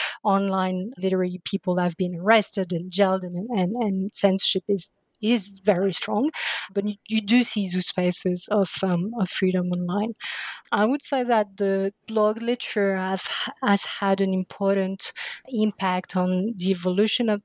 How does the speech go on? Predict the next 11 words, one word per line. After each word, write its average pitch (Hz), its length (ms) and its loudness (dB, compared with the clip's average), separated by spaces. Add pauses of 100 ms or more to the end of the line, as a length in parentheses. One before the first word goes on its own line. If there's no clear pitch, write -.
(120)
the 208 80 0
literary 208 420 0
field 202 500 0
in, 202 320 0
in 196 360 0
the 185 100 2
sense 220 380 0
that 208 220 0 (140)
the 196 60 0
short 214 420 0
form 190 460 -2